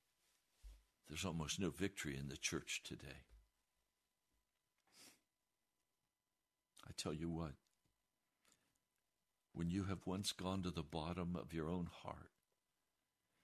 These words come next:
and you see that God has reached down into the barrel of your wickedness and has redeemed you, you won't be able to stop preaching and shouting and praising God and sharing it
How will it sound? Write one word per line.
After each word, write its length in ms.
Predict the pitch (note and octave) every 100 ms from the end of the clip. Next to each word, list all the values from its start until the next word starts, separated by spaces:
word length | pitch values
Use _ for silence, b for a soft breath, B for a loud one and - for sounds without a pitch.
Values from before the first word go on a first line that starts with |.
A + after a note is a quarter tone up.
| _ -
and 140 | D#2+
you 100 | D#2
see 320 | D2 - G#2 F2+
that 220 | F2 -
God 320 | F2+ F2+ F2
has 240 | F2 D#2+
reached 380 | F2+ F#2 - -
down 280 | F#2 F2+ F2
into 200 | E2 F2
the 140 | F2
barrel 600 | D#2 - F2+ F2 E2 E2+ -
of 160 | E2 F2
your 200 | F2 E2+
wickedness 840 | D2+ F2 - - E2 D#2 - - b b b b b b b b -
and 140 | D#2+
has 220 | F2 E2 D2+
redeemed 600 | D2 - E2+ D#2+ D#2 E2+
you, 120 | E2 - - _ _ _ _ _ _ b b b -
you 160 | E2+ F2
won't 240 | F#2 -
be 160 | F#2 F2+
able 180 | F2 D2+
to 60 |
stop 420 | - - F2+ E2 -
preaching 460 | - G2 - G2 D#2
and 140 | C#2+
shouting 560 | - - E2+ F2 D#2+ D2
and 140 | C#2+ -
praising 480 | F2+ D2+ - D2 D2
God 280 | D2 D#2+ F2+
and 100 | D2
sharing 500 | - - D2+ D2+
it 100 | D2+